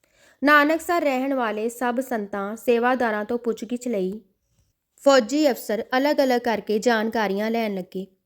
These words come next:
ਇੱਕ ਫੌਜੀ ਅਫਸਰ ਬਾਬਾ ਕੁੰਦਨ ਸਿੰਘ ਜੀ ਮਹਾਰਾਜ ਦੇ ਬਾਗ ਵਿੱਚ ਵੀ ਫੌਜ ਲੈ ਕੇ ਆ ਗਿਆ। ਬਾਬਾ ਜੀ ਤੋਂ ਪੁੱਛਣ ਲੱਗਾ, "ਇਹਨਾਂ ਸਾਰੇ ਮੁੰਡਿਆਂ ਦੀ ਸਾਨੂੰ ਡਿਟੇਲ ਦਿਓ, ਵਿਸਤਾਰ ਸਹਿਤ ਸਭ ਲਿਖਾਓ, ਤੁਹਾਡੇ ਕੋਲ ਕਿਹੜਾ ਕਦੋਂ ਆਇਆ,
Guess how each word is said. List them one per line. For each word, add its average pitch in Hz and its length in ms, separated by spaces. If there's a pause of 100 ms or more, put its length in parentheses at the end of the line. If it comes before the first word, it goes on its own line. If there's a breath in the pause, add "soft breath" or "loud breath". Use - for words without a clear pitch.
(540 soft breath)
ਇੱਕ 349 180
ਫੌਜੀ 294 480
ਅਫਸਰ 262 280
ਬਾਬਾ 254 300
ਕੁੰਦਨ 247 360
ਸਿੰਘ 262 200
ਜੀ 269 100
ਮਹਾਰਾਜ 226 600
ਦੇ 240 100
ਬਾਗ 214 300
ਵਿੱਚ 233 240
ਵੀ 208 140
ਫੌਜ 214 340
ਲੈ 240 180
ਕੇ 208 180
ਆ 190 160
ਗਿਆ। 185 260 (760 soft breath)
ਬਾਬਾ 285 320
ਜੀ 330 120
ਤੋਂ 330 140
ਪੁੱਛਣ 269 400
ਲੱਗਾ, 208 440 (160)
"ਇਹਨਾਂ 302 240
ਸਾਰੇ 262 420
ਮੁੰਡਿਆਂ 220 380
ਦੀ 233 100
ਸਾਨੂੰ 220 420
ਡਿਟੇਲ 202 420
ਦਿਓ, 196 300 (600 soft breath)
ਵਿਸਤਾਰ 277 540
ਸਹਿਤ 220 380
ਸਭ 233 300
ਲਿਖਾਓ, 226 520
ਤੁਹਾਡੇ 262 480
ਕੋਲ 233 200
ਕਿਹੜਾ 240 360
ਕਦੋਂ 226 340
ਆਇਆ, 196 360